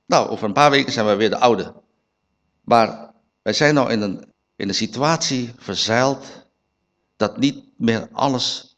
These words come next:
zo is zoals we dat hopen te gaan. Het gaat dus niet meer op die manier.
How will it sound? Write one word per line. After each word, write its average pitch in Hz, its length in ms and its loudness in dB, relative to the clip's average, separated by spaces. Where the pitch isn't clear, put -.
zo 120 320 0
is - 480 -6
zoals 104 320 0
we 101 80 -4
dat 92 140 -4
hopen 104 480 -2
te 104 80 -6
gaan. 92 420 -6
Het - 120 -12
gaat 165 260 0
dus - 200 -4
niet 123 160 -2
meer 110 220 0
op - 140 -6
die 107 140 -4
manier. 101 500 -2